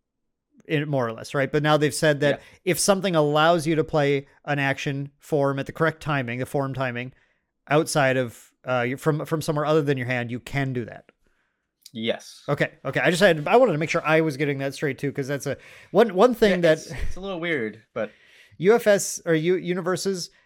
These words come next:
Speaker 1: uh, definitely is, it's a, it's a big and complicated game with lots of ideas. So sometimes the rulings are not a hundred percent clear <laughs> on things. I really want
Speaker 2: No,
Speaker 1: to
Speaker 2: I
Speaker 1: make
Speaker 2: think
Speaker 1: sure.
Speaker 2: it's, like, one of the hardest card games to get into if you're just starting out.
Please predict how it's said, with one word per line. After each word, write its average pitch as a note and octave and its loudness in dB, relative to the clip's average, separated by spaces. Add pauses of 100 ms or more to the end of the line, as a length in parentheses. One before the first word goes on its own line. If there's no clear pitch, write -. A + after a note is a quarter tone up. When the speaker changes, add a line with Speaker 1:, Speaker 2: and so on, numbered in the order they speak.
(180)
Speaker 1:
uh, C3+ 2
definitely F#3+ -2
is, E3+ -2
it's E3 -4
a, D3+ 0
it's D#3 -8
a C#3 -2 (280)
big G3 2
and C#3+ -4
complicated E3 -2
game D3+ 0
with D3+ -6
lots C#3+ -4
of D3 -4
ideas. C3+ -4 (300)
So - 2 (220)
sometimes F#3+ -2
the D#3+ -2
rulings D#3 0
are C#3 -2
not C3+ -2
a D3 -4
hundred B2 -4
percent C3 -10
clear D3 -10 (100)
<laughs> - -8
on F3 2
things. C#3+ -4
I C3+ 0
really D3+ -6
want C#3 -4
Speaker 2:
No, G#2 -6
Speaker 1:
to G#2 -4
Speaker 2:
I A#2 -4
Speaker 1:
make - -10
Speaker 2:
think D#3 -4
Speaker 1:
sure. F3+ -6
Speaker 2:
it's, - -10
like, D3 -4
one C#3+ -2
of B2 -4
the C3 -6
hardest C#3 2
card C3 0
games A2 -6
to A2+ -8
get G#2 -4
into G2 -12
if - -20
you're G#2 -10
just G#2 -12
starting G#2 -6
out. F#2 -10